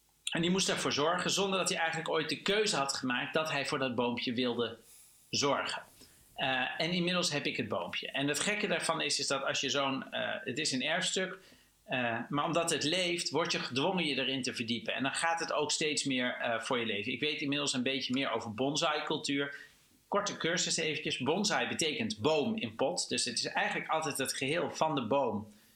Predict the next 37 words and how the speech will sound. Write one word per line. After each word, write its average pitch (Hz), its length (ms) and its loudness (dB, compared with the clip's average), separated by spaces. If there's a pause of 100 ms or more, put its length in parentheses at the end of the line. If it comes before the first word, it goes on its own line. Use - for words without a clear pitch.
(240)
met 175 600 0 (140)
de - 80 -12
pot. - 460 0 (420)
Eh, 113 540 2
dit 156 180 -2
is 139 120 0
niet 185 420 2
de 151 100 -2
originele 143 480 0
pot. 190 200 0
Het 160 100 0
is 135 120 0
wel 156 120 2
een 160 180 0
oude 123 380 2 (120)
Japanse, 120 720 0 (480)
eh, 110 400 0 (340)
eh, 113 320 0 (440)
bonsai-pot. 135 1040 2
Met 139 140 0
de 127 80 -6
pot 165 220 -2
van 139 120 0
mijn 123 200 0
opa 170 340 2
waar 139 100 2
die 131 140 -2
in 127 140 -2
kwam, 180 480 0 (400)
die 139 260 0
is 139 180 0
gebroken. 113 440 0
Mijn 139 160 0
opa 214 240 2
heeft 170 160 0
hem 143 100 0
gekregen - 580 -4